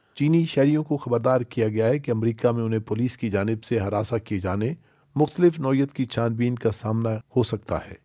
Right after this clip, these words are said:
چینی وزارت خارجہ کی جانب سے جاری کردہ اس پیغام میں کہا گیا کہ چینی شہریوں اور کمپنیوں کو امریکہ کے قانون نافذ کرنے والے ادارے باقاعدگی سے ہراساں کر رہے ہیں۔ برلن۔ دنیا کے کئی ممالک سمیت جرمنی میں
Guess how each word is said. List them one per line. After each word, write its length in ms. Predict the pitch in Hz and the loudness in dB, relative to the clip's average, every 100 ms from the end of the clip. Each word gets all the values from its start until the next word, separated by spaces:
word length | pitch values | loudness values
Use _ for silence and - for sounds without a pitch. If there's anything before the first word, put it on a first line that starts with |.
| _ | _
چینی 280 | - 165 185 | -2 2 4
وزارت 340 | 165 135 127 131 | 4 4 4 0
خارجہ 280 | - 120 117 | 0 0 0
کی 160 | 113 110 | -2 -4
جانب 360 | 104 120 131 | -2 -2 -4
سے 260 | - 170 170 | -2 0 2
جاری 280 | 123 113 117 | 2 0 -2
کردہ 340 | 123 113 117 | -4 -4 0
اس 300 | 113 120 - | 0 -2 -4
پیغام 340 | 113 107 113 104 | -2 0 0 -2
میں 120 | 107 | -4
کہا 240 | - 101 | -2 0
گیا 200 | 113 127 | 2 0
کہ 160 | 147 131 | -2 -6
چینی 320 | - 113 101 | -4 -4 -4
شہریوں 560 | - 107 113 131 165 180 | -2 -2 0 -2 -4 -2
اور 160 | 131 | -4
کمپنیوں 480 | 107 120 120 143 139 | -2 -4 -2 -2 -2
کو 260 | - 147 - | 0 -2 -2
امریکہ 400 | 123 110 123 127 | -4 -2 -2 -4
کے 160 | 113 113 | -4 -6
قانون 380 | 110 120 131 120 | -2 0 0 -2
نافذ 320 | 104 113 113 | -4 -6 -6
کرنے 280 | - 104 107 | -6 -4 -4
والے 200 | 107 110 | -4 -4
ادارے 420 | 110 98 104 139 165 _ _ - | -6 -2 0 -2 -4 _ _ -4
باقاعدگی 520 | 107 - 123 123 131 | -4 0 0 0 -6
سے 220 | - 120 | -2 -2
ہراساں 380 | 95 110 - 113 | 0 -2 -2 -4
کر 160 | 113 110 | -4 -2
رہے 320 | 107 107 98 | 2 2 2
ہیں۔ 80 | 76 - _ _ 92 | -2 -10 _ _ 0
برلن۔ 400 | 120 127 117 90 _ _ - | 0 4 2 0 _ _ -12
دنیا 340 | 98 120 139 | -2 2 2
کے 180 | 127 135 | 2 0
کئی 240 | 113 131 127 | 0 0 0
ممالک 400 | 120 117 123 117 | 0 0 0 -2
سمیت 280 | 117 123 | -2 -2
جرمنی 420 | 107 107 113 131 123 | 0 -2 0 0 0
میں 200 | 107 | -2